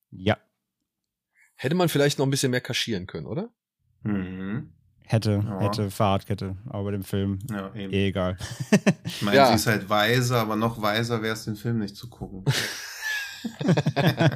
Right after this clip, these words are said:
Speaker 2: Ja,
Speaker 1: Sehr
Speaker 2: vor allem,
Speaker 1: gut.
Speaker 2: vor allem, weil diese Geschichte mit diesem verheerenden Hausbrand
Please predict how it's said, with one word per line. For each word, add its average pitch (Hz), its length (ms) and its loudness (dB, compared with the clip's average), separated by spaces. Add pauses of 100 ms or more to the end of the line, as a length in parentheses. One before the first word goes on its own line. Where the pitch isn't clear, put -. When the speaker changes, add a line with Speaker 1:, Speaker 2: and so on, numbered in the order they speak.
(1080)
Speaker 2:
Ja, 113 120 2
Speaker 1:
Sehr 101 100 4
Speaker 2:
vor 107 80 6
allem, 131 180 6
Speaker 1:
gut. - 80 -6 (520)
Speaker 2:
vor - 180 -2
allem, 117 140 2
weil 120 140 6
diese 107 280 0
Geschichte 120 480 0
mit 113 100 -2
diesem 104 200 -6
verheerenden 107 680 -2
Hausbrand 120 920 -4